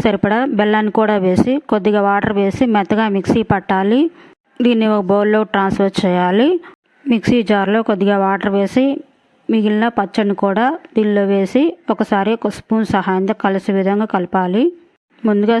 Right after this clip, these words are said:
సిద్ధం చేసి ఉంచిన తాలింపు మిశ్రమాన్ని పచ్చడిలో వేయాలి. పచ్చడిని కొద్దిగా తీసుకొని కడాయిలో వేసి ఒకసారి స్పూన్ సహాయంతో కలిసే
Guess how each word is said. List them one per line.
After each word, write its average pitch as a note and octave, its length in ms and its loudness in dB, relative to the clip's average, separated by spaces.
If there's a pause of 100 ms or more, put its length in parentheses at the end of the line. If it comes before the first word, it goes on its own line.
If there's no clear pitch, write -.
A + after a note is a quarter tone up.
సిద్ధం G#3 380 0
చేసి G3+ 200 -2 (120)
ఉంచిన F#3+ 280 0 (120)
తాలింపు G#3 280 0 (120)
మిశ్రమాన్ని G3 640 0
పచ్చడిలో G#3 420 0 (100)
వేయాలి. F#3+ 440 0 (260)
పచ్చడిని A3 400 -2
కొద్దిగా G3 300 -2 (100)
తీసుకొని G3+ 560 -2 (960)
కడాయిలో G#3+ 460 0
వేసి F#3+ 320 -2 (680)
ఒకసారి G#3 400 -2 (100)
స్పూన్ G#3 300 -2
సహాయంతో G3+ 480 0 (1300)
కలిసే G#3+ 240 -2